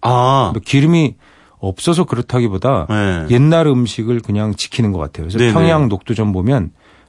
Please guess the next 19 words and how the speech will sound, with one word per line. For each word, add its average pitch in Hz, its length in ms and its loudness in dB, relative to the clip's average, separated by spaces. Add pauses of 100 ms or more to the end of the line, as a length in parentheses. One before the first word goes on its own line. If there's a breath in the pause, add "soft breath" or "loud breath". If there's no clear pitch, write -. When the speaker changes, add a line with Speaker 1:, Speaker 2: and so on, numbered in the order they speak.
(100)
Speaker 2:
촉촉해요, - 560 -4
그냥. 107 320 -2
Speaker 1:
네, 101 200 0
네, 87 60 -4
Speaker 2:
기름 110 160 2
Speaker 1:
네. - 60 -6
Speaker 2:
바삭바삭하지 110 680 -4
않고 90 280 -6
Speaker 1:
네, 113 160 -2
Speaker 2:
촉촉한 104 280 -2
Speaker 1:
네. 135 60 4
Speaker 2:
형태로 95 280 -4
그냥 87 240 -4
부쳐내더라고요. 76 640 -6 (200 loud breath)
Speaker 1:
그래서 180 360 2 (280)
오히려 151 320 2
요즘은 123 540 0 (400 loud breath)
이렇게 143 260 0
약간 139 320 -2